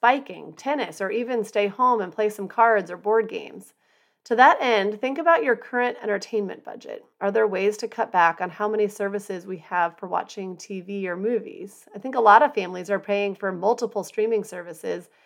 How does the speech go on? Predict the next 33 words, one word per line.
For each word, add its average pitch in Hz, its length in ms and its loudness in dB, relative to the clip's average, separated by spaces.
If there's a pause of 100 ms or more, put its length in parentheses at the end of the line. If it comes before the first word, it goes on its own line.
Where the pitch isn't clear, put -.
(200)
and 233 140 0
could 233 160 2
probably 330 500 2
just 233 280 -2
enlist 202 500 -2
one 202 400 0
or - 120 -4
two 202 460 -2
at 175 140 0
a 170 40 -6
time. 185 680 -6 (1080)
Not 262 200 6
to 339 100 0
mention, 269 320 2
it 214 120 2
might 269 300 2
challenge 208 460 2
us 196 200 2
just 202 320 -4 (140)
to 220 100 -6
watch 196 380 2
less - 480 2 (100)
and 190 200 -6
be 208 140 -2
more 202 280 2
productive 202 640 0
and 190 100 -4
creative 202 680 0
or 185 80 -4
pick 202 240 -8
up 202 180 -6
books 247 340 -2
instead. 190 680 -4